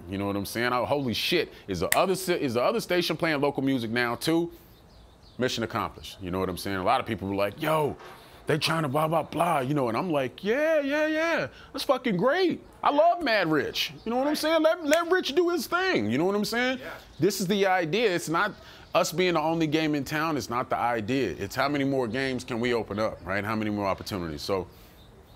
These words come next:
Speaker 1: it was really dope. You know what I'm saying? Because, you know, at that point, you know, even though they were the competition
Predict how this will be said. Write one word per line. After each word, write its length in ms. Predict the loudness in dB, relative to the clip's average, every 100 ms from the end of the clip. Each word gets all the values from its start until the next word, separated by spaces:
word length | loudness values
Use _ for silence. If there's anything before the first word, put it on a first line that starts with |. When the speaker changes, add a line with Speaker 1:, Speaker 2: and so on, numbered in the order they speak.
| -14 -10 -2
Speaker 1:
it 60 |
was 160 | 0 2
really 260 | 2 2 0
dope. 380 | 0 0 -2 -12 -20 -20 -12
You 60 | -6
know 80 |
what 100 | -4
I'm 100 | -4
saying? 280 | -4 -4 -4
Because, 640 | -4 -2 0 0 -2 -6 -12 -20 -20 -20 -10 -2
you 80 |
know, 140 | 0 0
at 120 | 0
that 240 | 0 -2
point, 340 | -4 -4 -4 -4 -10 -20 -20 -6
you 60 | -2
know, 140 | 0
even 220 | 0 2
though 120 | 2 0
they 80 |
were 100 | 0
the 60 | -2
competition 560 | -4 -8 -6 -8 -8